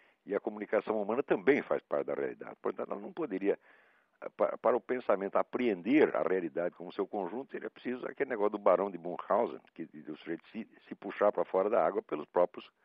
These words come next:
cabelos. Quer dizer que a, você vê que a, a fala, a conversação e, sobretudo, a área da demonstração, elas valem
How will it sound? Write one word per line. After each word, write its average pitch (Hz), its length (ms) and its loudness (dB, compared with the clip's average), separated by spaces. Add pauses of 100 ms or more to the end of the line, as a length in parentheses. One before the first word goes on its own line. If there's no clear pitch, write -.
(760)
cabelos. 104 520 4 (960)
Quer 92 100 -10
dizer 87 160 -8
que - 200 -10 (100)
a, 104 400 4
você - 180 0
vê 131 80 0
que 131 100 -2
a, - 200 -2
a - 60 -6
fala, 110 440 4
a - 140 -2
conversação 98 600 -2
e, - 40 -8
sobretudo, 101 360 -2
a 95 60 8
área 95 120 4
da 90 80 0
demonstração, 104 920 -2
elas 151 300 -4
valem 143 400 6